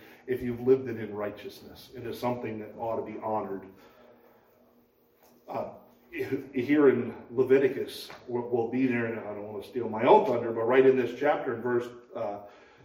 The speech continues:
chapter nineteen, verse thirty-two, it says,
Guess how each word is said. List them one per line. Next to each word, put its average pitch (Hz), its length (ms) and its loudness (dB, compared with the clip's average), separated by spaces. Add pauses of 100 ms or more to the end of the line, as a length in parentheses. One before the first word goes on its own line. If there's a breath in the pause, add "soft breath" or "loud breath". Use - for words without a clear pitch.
chapter 127 320 -2
nineteen, 127 520 0
verse 120 300 2
thirty-two, 127 720 4 (380 loud breath)
it 123 120 -2
says, 110 600 -2